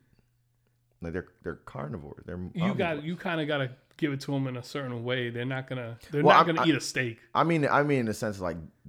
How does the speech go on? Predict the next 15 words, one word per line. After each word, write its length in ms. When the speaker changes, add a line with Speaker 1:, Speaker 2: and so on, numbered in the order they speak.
Speaker 1:
ducks 380
eat 180
tadpoles. 560
That's, 240
Speaker 2:
Yeah. 280
Speaker 1:
that's, 160
like, 140
the, 380
Speaker 2:
<laughs> 80
Speaker 1:
the 120
largest 520
part 220
of 40
their 200
diet 380